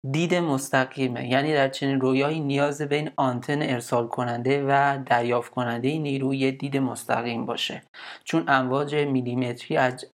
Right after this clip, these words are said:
اجسام نمی‌تونن عبور کنن. حتماً داستان ورژن پرسرعت فایو جی یادتونه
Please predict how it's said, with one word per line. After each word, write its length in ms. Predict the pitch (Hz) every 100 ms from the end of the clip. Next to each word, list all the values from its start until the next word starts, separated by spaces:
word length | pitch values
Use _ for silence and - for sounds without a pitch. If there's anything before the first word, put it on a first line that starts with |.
| 135
اجسام 520 | 127 - - 151 156
نمی‌تونن 580 | 160 139 - 127 127 131
عبور 320 | 135 127 117
کنن. 400 | 113 135 135 - - - - - -
حتماً 280 | 143 147 170
داستان 560 | 160 139 139 156 151 156 151
ورژن 400 | 135 127 127 147
پرسرعت 840 | 143 - 123 - 131 127 131 151 143
فایو 360 | 139 127 120
جی 360 | 117 - 147 147
یادتونه 720 | 143 143 131 123 - 123 117